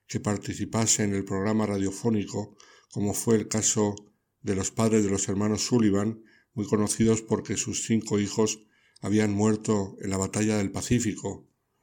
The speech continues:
La popularidad del programa aumentó mucho cuando el cantante y actor Bing Crosby decidió participar en él.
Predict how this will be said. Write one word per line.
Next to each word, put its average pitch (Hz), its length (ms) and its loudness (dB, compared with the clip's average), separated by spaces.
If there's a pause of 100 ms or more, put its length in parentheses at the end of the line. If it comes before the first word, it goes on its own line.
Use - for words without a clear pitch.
(520)
La 101 120 -2
popularidad 104 600 2
del 117 140 4
programa 113 420 2
aumentó 104 480 2
mucho 123 320 2
cuando 104 240 0
el 98 80 -2
cantante 110 880 -2 (360)
y 104 120 -2
actor 113 680 -2
Bing 113 300 4
Crosby 117 680 4 (360)
decidió 110 460 2
participar 104 600 -2
en 98 120 -2
él. 95 400 -4